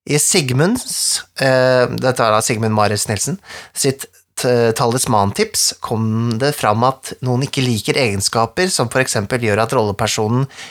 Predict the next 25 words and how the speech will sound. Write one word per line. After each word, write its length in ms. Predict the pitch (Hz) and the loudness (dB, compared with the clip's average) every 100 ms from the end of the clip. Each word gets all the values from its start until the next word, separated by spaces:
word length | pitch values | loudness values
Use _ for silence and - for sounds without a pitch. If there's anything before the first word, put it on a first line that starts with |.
| - | -12
ikke 240 | 156 123 | -6 -4
kan 240 | 110 143 139 | -2 -2 0
gå 140 | 156 | 0
seg 200 | 135 104 | 0 0
bort. 400 | 117 147 - - - _ _ _ _ _ _ _ _ - | 0 -4 -4 -8 -8 _ _ _ _ _ _ _ _ -2
Eh, 200 | 123 123 | 0 2
og 160 | - | 2
i 60 | 135 | 2
mitt 140 | 143 - | 2 0
seneste 640 | - 123 107 104 - 127 | 0 2 0 -4 0 0
Monster 480 | 123 117 123 - 147 | 2 2 0 0 0
of 60 | 151 | 0
the 60 | 147 | 0
Week-spill 480 | 151 - - 147 | -2 -4 -2 -2
så 160 | 117 120 | 0 0
hadde 220 | 117 113 117 | 2 2 2
en 80 | 110 | 0
av 60 | 117 | 0
spillerne 380 | - 117 117 117 | 0 0 0 0
lurt 220 | 104 101 | -2 -2
på 80 | 117 | -2
om 140 | 117 117 | 0 0
jeg 180 | 101 101 | 0 0
som 200 | 117 117 | -2 -4
keeper 560 | - 202 - 170 98 | -4 -4 -2 -2 -2